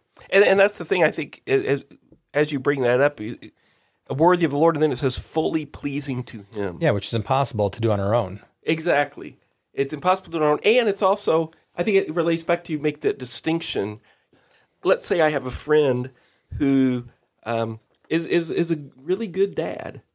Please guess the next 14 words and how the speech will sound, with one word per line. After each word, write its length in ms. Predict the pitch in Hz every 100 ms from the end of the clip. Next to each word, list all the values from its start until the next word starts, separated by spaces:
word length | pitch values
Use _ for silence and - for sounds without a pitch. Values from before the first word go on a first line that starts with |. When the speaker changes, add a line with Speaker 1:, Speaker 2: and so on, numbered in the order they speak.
| _ _ _
Speaker 1:
and 140 | 117 123
he's 220 | 156 135
raising 420 | 139 147 156 151
his 200 | 139 123
kids 440 | - 151 139 139 -
to 120 | 131
be 440 | 113 110 104 101 - _ _
self-sufficient, 1300 | _ - 98 92 - - - 175 - 160 156 156 - -
and 440 | 101 104 101 98 104 _ _ _
they're, 280 | 110 107 101
you 120 | 117
know, 60 | 110
he's, 120 | 104
he's 340 | - 113 113